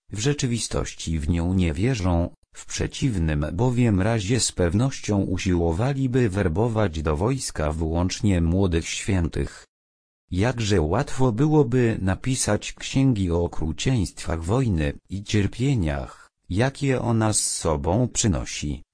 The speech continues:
nie tylko osobom walczącym, lecz także ich bliskim w domu. W tym ostatnim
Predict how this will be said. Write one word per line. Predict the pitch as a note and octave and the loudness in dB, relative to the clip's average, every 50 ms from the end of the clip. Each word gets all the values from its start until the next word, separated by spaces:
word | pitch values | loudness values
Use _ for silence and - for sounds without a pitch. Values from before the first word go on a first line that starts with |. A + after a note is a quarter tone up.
| _ - | _ -6
nie | - G2 G2+ G#2+ G#2 | 0 2 2 2 2
tylko | - C#3 C#3+ C#3 - A#2+ G#2+ F#2 | 2 0 0 0 0 0 0 0
osobom | F2 E2 - - E2+ C#2 C2+ C#2+ D2 D#2 D#2 | 0 0 2 0 0 0 -2 -2 -2 0 0
walczącym, | D2 D#2+ D#2+ D#2 - - D#2+ C#2+ C2 C2 B1 - - F2 D#2+ D2 D2 C#2+ C2+ B1+ - - _ - - | 0 0 -2 -2 -2 -2 -2 -2 -2 -4 -4 -4 -2 0 0 0 0 -2 -2 -4 -6 -10 _ -10 -4
lecz | - E2+ F#2 F#2 F2 - - - | 0 0 0 0 0 -2 -8 -6
także | - - C3+ D3 B2+ C3 B2 C3 B2+ A#2+ | -2 -2 0 0 0 0 0 0 0 0
ich | A#2 G#2 F#2 E2 | 0 -2 -2 -2
bliskim | D#2 E2+ G#2+ B2 D3+ D3 - - - - F2 E2 E2 D#2 | -2 -2 -2 0 0 0 -2 -4 -2 -2 0 0 0 0
w | - E2 F#2 E2+ | -2 -4 -4 -2
domu. | F2 A2 G#2 F2+ D#2 C#2+ C2 C2 - - - _ _ _ _ _ _ _ - | 0 0 0 0 0 -2 -4 -6 -8 -12 -18 _ _ _ _ _ _ _ -20
W | - - | -10 -4
tym | - A2+ G#2 F2 | 0 0 0 0
ostatnim | - - - - - C3 C#3 C#3+ - D3 C#3+ C3 A#2+ A2 G#2+ G#2+ - | -2 -4 -4 -2 -2 -2 -2 0 2 2 2 4 4 2 2 0 -2